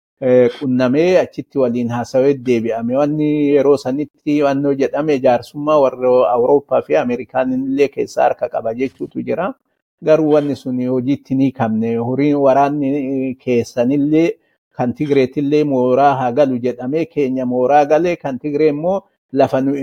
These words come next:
dhiifnee galle reebaa ture. Waraana keenya mooratti marsuudhaa ta-, yaalaa ture. Kana bira dabree tarkaanfaa dabballoota keenyaa fi ajajoota keenya irratti fudhachaa ture. Haalli kuni ka akka silaa jedhamee chaartaraa irratti walii galle jedhamu sani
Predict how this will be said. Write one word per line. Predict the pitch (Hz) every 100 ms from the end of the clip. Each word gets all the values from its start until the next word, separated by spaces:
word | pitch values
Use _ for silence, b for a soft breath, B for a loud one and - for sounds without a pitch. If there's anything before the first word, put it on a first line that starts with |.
| 131 143
dhiifnee | 139 127 120 151
galle | 143 147 139 135
reebaa | 123 117 143 147
ture. | - 143 190
Waraana | 180 147 151 147
keenya | 131 127 123 123
mooratti | 123 127 143 -
marsuudhaa | 139 143 - 131 135 143
ta-, | 147 127 131 127 127 127
yaalaa | 127 123 135 147
ture. | - 143 175 - _ _ _
Kana | 160 151
bira | 143 156
dabree | 127 123 143
tarkaanfaa | - 143 - 135 123 - 151 151 160 - 175
dabballoota | 139 123 127 135 147 131
keenyaa | - 127 139 135
fi | 143 135
ajajoota | 135 131 139 147 131
keenya | 131 131 139
irratti | 143 - _
fudhachaa | - 139 - 160 147
ture. | 156 170 196 _ _ _ _
Haalli | 160 165 170
kuni | 151 147 135
ka | - 135 127
akka | 151 - 135
silaa | - 127 127
jedhamee | 123 143 - 139 170 180 165
chaartaraa | - 139 - 156 156 156 160 160 156 147 147 147
irratti | 147 156 156
walii | 143 131 131
galle | 123 147 143
jedhamu | 120 - 120 120
sani | - 165 185 220